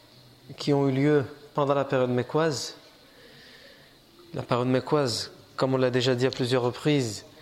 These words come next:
c'est les treize années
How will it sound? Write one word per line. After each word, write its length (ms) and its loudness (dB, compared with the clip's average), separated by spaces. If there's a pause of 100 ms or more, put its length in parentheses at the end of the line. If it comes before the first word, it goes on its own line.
(340)
c'est 520 0 (640)
les 200 0
treize 280 0
années 360 0